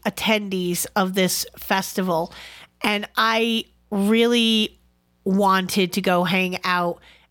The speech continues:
with these folks. There was a bunch of people dressed really pagan, jumping around, just having a great fucking time living life, being present. And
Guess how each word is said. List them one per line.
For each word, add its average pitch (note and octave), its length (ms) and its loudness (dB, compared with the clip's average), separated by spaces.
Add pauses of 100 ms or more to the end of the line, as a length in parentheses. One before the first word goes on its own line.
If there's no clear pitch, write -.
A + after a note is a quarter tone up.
(180)
with F#3+ 300 2
these F#3 260 0
folks. - 560 -4
There A#3 200 2
was A3 120 2
a G#3 60 4
bunch G#3+ 380 -2
of A3+ 80 0
people G#3+ 400 0
dressed F#3+ 480 0
really G#3 240 2
pagan, G#3+ 720 0 (440)
jumping A3 480 2
around, G3+ 460 2
just G#3 220 -4 (120)
having A#3+ 280 0
a G#3+ 40 6
great G3 520 2
fucking G3+ 460 -2
time F#3 340 0
living F#3+ 560 0
life, F3+ 360 -2
being F3 280 -2
present. F3 420 -4 (460)
And F#3 400 0